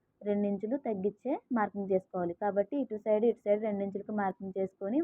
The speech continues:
మార్క్, స్కేల్ తీసుకుని లైన్ అనేది డ్రా చేసుకోవాలి. డ్రా చేసుకున్న తర్వాత, ఇప్పుడు వచ్చేసి మనకి షోల్డర్ మూడు ఇంచులే ఉంటుంది కాబట్టి, ఇప్పుడు వచ్చేసి మనకి ఫ్రంట్ పార్ట్ డౌన్ వచ్చేసేసి, నెక్ డౌన్ కస్టమర్ చాయిస్ని బట్టే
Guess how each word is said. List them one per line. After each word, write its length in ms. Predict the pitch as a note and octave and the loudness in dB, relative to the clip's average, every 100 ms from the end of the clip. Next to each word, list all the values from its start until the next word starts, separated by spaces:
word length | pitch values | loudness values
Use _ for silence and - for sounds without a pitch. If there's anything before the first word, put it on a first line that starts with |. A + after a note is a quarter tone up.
| C#4+ | 2
మార్క్, 200 | G#3+ - _ _ _ | 0 -4 _ _ _
స్కేల్ 300 | - G#3 G3 | -2 0 2
తీసుకుని 300 | G3 A3 A#3+ A#3 | 2 2 -2 0
లైన్ 160 | G3+ G3 | 0 2
అనేది 160 | A3+ B3 | 0 2
డ్రా 100 | A#3 F#3+ | 2 2
చేసుకోవాలి. 480 | F#3+ - F3 E3 D#3 - _ _ _ _ _ - | -4 -8 -8 -8 -8 -16 _ _ _ _ _ -2
డ్రా 120 | G#3+ A3 | 0 2
చేసుకున్న 320 | C4 B3+ B3 A#3 | -2 -4 -6 -4
తర్వాత, 380 | G#3+ F#3+ F3+ F3 A#3+ A#3+ | -2 0 0 2 4 4
ఇప్పుడు 200 | A3 G3+ | 4 2
వచ్చేసి 340 | F#3+ G3+ G3 C4+ A#3+ | 2 -2 -2 -2 -2
మనకి 260 | G3+ B3 A#3+ | -2 -4 0
షోల్డర్ 360 | G3+ F#3+ A#3 A#3+ | 4 6 4 4
మూడు 180 | G3+ F#3+ G3 | 2 2 0
ఇంచులే 300 | F#3+ G3+ G#3 F#3+ | 2 6 6 4
ఉంటుంది 300 | F3+ F3+ F3+ | -4 -6 -2
కాబట్టి, 400 | F3+ F3 E3+ D4+ A#4 _ _ - | -2 -2 -4 -6 -6 _ _ -6
ఇప్పుడు 180 | A#3 A3+ A3 | -2 0 0
వచ్చేసి 360 | A3 G#3+ D#4 G4+ - _ _ _ _ | 0 -4 -2 -4 -6 _ _ _ _
మనకి 260 | G#3+ G#3+ G#3+ C#4 | -2 0 -2 -2
ఫ్రంట్ 260 | G#3 G3 - | -2 -2 2
పార్ట్ 260 | A3 A3 - G3+ | 4 4 0 4
డౌన్ 260 | G3 F#3+ G#3 | 8 8 6
వచ్చేసేసి, 560 | G3 - G3 G#3 G3 A3+ | -2 -6 -6 -6 -10 -6
నెక్ 220 | G#3 F#3 G3 F#3+ | -6 -4 -2 0
డౌన్ 280 | F3+ F3 C#4 - _ _ _ _ _ _ | 0 2 0 -2 _ _ _ _ _ _
కస్టమర్ 400 | G#3+ G3+ G#3+ A3+ A3+ | -4 -2 -2 -2 2
చాయిస్ని 300 | A3 G#3 G#3+ | 2 2 2
బట్టే 180 | G#3 A3 | 2 2